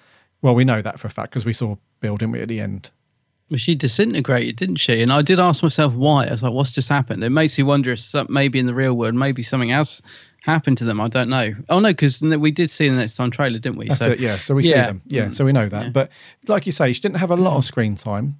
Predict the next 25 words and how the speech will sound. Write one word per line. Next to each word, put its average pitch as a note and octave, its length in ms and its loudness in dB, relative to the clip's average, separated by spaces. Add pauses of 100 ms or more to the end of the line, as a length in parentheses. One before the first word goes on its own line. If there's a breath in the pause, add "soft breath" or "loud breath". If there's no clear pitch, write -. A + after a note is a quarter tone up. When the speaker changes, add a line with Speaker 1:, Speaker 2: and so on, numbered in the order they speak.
Speaker 1:
that E3+ 100 -4
we've C#3 160 0
seen A#2+ 380 2
Speaker 2:
Mm. A2 60 -8
Speaker 1:
in B2 140 0
the A#2 80 0
past A#2+ 340 -2
episodes G#2+ 520 -8
with G#2+ 180 -6
Bill. G2+ 280 -6 (540 soft breath)
But C#3 240 0
for - 180 0
me, B2+ 340 2
what C3 180 0
we B2+ 100 0
did C3 200 -2
see A2+ 220 -4
of G2 120 -4
her, F#2+ 120 -4
I G2+ 140 -2 (260)
thought - 180 -4
she B2 100 -8
was G2 120 -6
just - 180 -20
brilliant. A2 400 -2